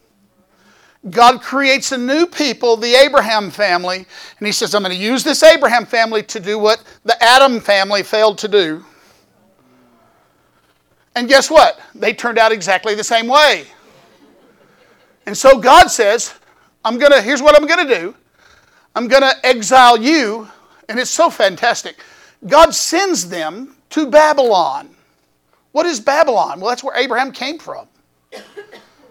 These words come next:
gonna send you back where you came from." They go back. Now they're in Babylon. Guess what happened? The nation got destroyed.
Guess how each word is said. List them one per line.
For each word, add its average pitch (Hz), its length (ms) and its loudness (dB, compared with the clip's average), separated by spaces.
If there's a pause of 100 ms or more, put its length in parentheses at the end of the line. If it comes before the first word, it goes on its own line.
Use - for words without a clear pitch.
(220)
gonna 269 180 -10
send - 260 -8
you 262 60 -8
back 277 240 -4
where 294 120 -2
you 302 120 -4
came 294 260 -8
from." 151 220 -14
They 247 140 0
go 330 160 4
back. 190 320 2 (2000)
Now 277 140 6
they're 285 160 8
in 262 80 4
Babylon. 202 580 4 (640)
Guess 254 220 2
what 240 80 2
happened? 196 420 0
The 180 160 -8
nation 220 400 0
got 302 180 4
destroyed. 247 640 2